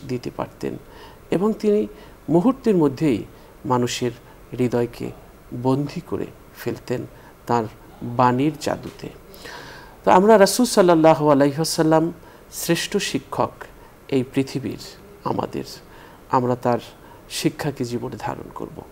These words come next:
চলুন, এ বিষয়টি নিয়ে আমরা আজকের অতিথির কাছ থেকে আলোচনা শুনছি। জি মোহতারাম।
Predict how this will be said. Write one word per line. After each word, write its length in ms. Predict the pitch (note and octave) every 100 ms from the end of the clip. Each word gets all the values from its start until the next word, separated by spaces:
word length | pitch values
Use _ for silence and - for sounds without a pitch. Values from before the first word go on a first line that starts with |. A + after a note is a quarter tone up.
| - - - - -
চলুন, 340 | - C#3 A#2+ - - - - -
এ 80 | C3
বিষয়টি 440 | C3 D#3 D#3+ F3
নিয়ে 180 | E3+ F3+
আমরা 260 | B2 D3+ D4 - - -
আজকের 400 | - - - F#3+
অতিথির 320 | A2 - D#3 C#3+
কাছ 200 | - -
থেকে 300 | - B2 C4 - - - -
আলোচনা 400 | - - - -
শুনছি। 340 | - - - - - - - - -
জি 80 | C3
মোহতারাম। 360 | A#2 - -